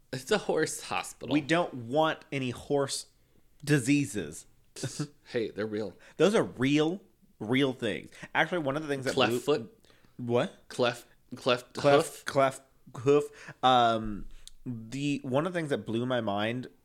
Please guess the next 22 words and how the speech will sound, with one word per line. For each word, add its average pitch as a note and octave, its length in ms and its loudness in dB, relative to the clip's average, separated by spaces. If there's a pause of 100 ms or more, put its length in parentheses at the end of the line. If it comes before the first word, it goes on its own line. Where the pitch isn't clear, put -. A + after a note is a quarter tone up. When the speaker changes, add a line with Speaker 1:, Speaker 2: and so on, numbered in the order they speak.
(120)
Speaker 2:
w-, G#2+ 220 -8 (140)
w-, G#2 260 -8 (420)
way C#3 720 0 (140)
later A#2+ 580 0
than A#2+ 140 -4
it - 160 -8
probably A2+ 360 0
should A#2+ 220 -6
have D3 300 -2 (420)
is A#2 240 0
learning A#2 360 -2
that - 200 -6
plants - 440 -6
have F2 200 -10
diseases. E2+ 640 -14 (720)
And B2 140 2
I B2+ 80 6
was B2+ 120 0
just A#2 120 -8
like, A#2 240 -2 (160)
Speaker 1:
They've B2 220 0
been, F#2+ 400 -2